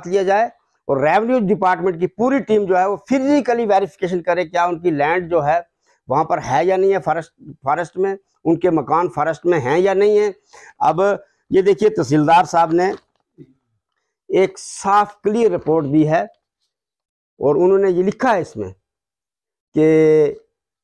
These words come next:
ये जो रकबा है उन्होंने आबाद किया हुआ है, उस पर खेती बाड़ी करते हैं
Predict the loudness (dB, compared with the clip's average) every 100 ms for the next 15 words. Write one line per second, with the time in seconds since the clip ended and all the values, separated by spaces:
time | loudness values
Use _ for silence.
0 | -4 0 2 2 0 -2 -2 -2 -2 -2
1 | 0 0 0 -2 -4 -2 0 0 -2 -2
2 | -6 -10 -6 -4 -4 -4 -2 -2 0 -2
3 | -2 -4 -4 -2 -2 -4